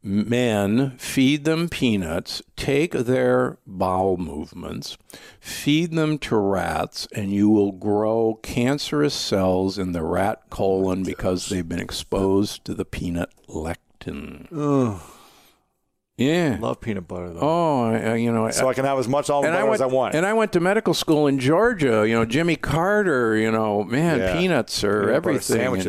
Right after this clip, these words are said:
Speaker 2: you
Speaker 1: Georgia.
Speaker 2: know?
Speaker 1: Yeah, nope, sorry.
Speaker 2: So
Speaker 1: Don't do
Speaker 2: eliminate
Speaker 1: it.
Speaker 2: it.
Speaker 1: Gone.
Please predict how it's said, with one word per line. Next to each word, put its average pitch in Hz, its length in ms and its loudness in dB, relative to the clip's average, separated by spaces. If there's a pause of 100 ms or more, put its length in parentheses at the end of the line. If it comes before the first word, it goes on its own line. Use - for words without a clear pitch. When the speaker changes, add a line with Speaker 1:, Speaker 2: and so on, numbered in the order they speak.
Speaker 2:
you 95 60 -2
Speaker 1:
Georgia. 87 180 0
Speaker 2:
know? 135 140 -8 (240)
Speaker 1:
Yeah, 127 280 0 (140)
nope, 120 340 -4
sorry. 127 240 0 (100)
Speaker 2:
So - 40 -2
Speaker 1:
Don't - 100 -2
do 120 60 2
Speaker 2:
eliminate 120 420 0
Speaker 1:
it. 90 160 -6
Speaker 2:
it. - 60 -20 (140)
Speaker 1:
Gone. 110 380 -2